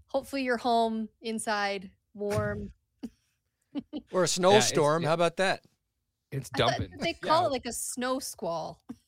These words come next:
Speaker 1: <laughs> We're
Speaker 3: Hold on, I
Speaker 1: stuck
Speaker 3: gotta
Speaker 1: in one
Speaker 3: Google
Speaker 1: right
Speaker 3: that.
Speaker 1: now. Anyways, thanks for being here with us tonight. We're gonna talk all about the championship game. College football is sadly over for the season,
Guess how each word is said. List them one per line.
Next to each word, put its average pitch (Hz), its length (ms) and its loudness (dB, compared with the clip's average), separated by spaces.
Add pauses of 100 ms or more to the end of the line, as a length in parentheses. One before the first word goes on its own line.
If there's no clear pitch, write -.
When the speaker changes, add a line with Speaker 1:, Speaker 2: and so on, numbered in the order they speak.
(180)
Speaker 1:
<laughs> - 500 -20
We're 233 60 -8
Speaker 3:
Hold - 20 -20 (440)
on, - 20 -2
I - 40 -2
Speaker 1:
stuck - 240 0
Speaker 3:
gotta 196 120 -2
Speaker 1:
in 208 60 -4
one 180 180 -6
Speaker 3:
Google 185 80 -6
Speaker 1:
right 165 100 -2
Speaker 3:
that. - 80 -4 (100)
Speaker 1:
now. - 220 -6
Anyways, 170 500 -12 (880)
thanks 370 220 -2
for 349 100 -2
being 302 200 -2
here 285 180 -2
with 277 140 0
us 269 180 -2
tonight. 247 180 -2
We're 196 80 -12
gonna 185 120 -10
talk 202 280 -6
all 185 140 -6
about 170 220 -12
the - 60 -18
championship 285 640 -2
game. 247 340 -4
College 226 320 -4
football 208 400 -4
is 190 200 -8
sadly 214 440 -2
over 196 360 -6
for 202 300 -6
the 196 80 -8
season, 185 580 -8